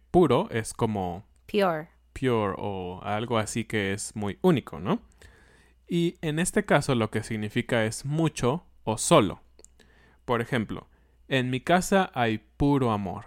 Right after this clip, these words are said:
Speaker 1: nunca peleamos".
Speaker 2: <laughs>
Speaker 1: Eso significa "solo hay amor" o "hay mucho amor en mi casa".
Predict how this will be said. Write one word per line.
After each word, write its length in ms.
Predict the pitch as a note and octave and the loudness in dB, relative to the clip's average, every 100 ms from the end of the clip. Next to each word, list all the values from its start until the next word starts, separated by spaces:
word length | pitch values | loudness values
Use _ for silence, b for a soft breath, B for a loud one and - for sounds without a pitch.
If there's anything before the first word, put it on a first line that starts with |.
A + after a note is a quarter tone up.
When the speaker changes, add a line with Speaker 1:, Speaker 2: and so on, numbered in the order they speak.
| - - | -16 -6
Speaker 1:
nunca 460 | C#3 D#3+ D3 B2 | -2 -2 -2 -4
peleamos". 600 | - G2+ F2 F2 - - - | -4 -4 -4 -8 -12 -18 -10
Speaker 2:
<laughs> 480 | G3+ G#3 - - - | -8 -8 -14 -16 -2
Speaker 1:
Eso 200 | D#3 F3 | 0 0
significa 680 | E3 E3 E3 F3 - F3+ - b b _ - | 0 0 0 2 4 2 0 b b _ -12
"solo 420 | - - C#3+ C3 | -2 4 4 6
hay 140 | A#2 G#2 | 4 2
amor" 340 | G2+ C#3 G3+ C3 | 0 -2 -2 -2
o 160 | A2+ | -2
"hay 180 | A#2 A2 | 0 -2
mucho 500 | G#2+ C3 C#3 - A2+ | -2 -2 -2 -2 -6
amor 300 | F#2+ F#2+ G2+ | -4 -4 -4
en 120 | G#2+ | -4
mi 80 | F#2+ | -4
casa". 360 | - E2+ - | -6 -8 -10